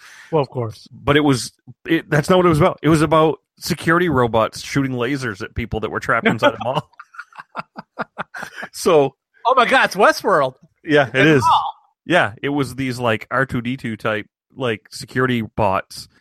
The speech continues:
Speaker 2: that were in the mall that went haywire, and the mall had closed, and these teenagers thought they were gonna be cool and stay in the mall overnight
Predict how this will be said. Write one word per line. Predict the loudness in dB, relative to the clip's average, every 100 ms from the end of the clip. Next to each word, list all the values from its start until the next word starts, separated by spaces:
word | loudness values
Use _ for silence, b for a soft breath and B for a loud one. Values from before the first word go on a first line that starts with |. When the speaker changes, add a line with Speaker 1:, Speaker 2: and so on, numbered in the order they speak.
| b b
Speaker 2:
that | -2 -2
were | -2 -2
in | 0
the | 0
mall | 2 4 4
that | 2
went | -2 -4 -4
haywire, | 0 2 2 2 0 -4
and | -6 -6
the |
mall | -2 0 0
had | -4
closed, | -4 -2 -2 -4
and | -14
these | -14
teenagers | -14 -10 -10 -10 -10
thought | -12 -10
they | -10
were | -8
gonna | -8
be | -8
cool | -6 -2 -2 -4
and | -6
stay | -6
in | -4
the | -6
mall | -6 -6 -6
overnight | -8 -8 -8 -8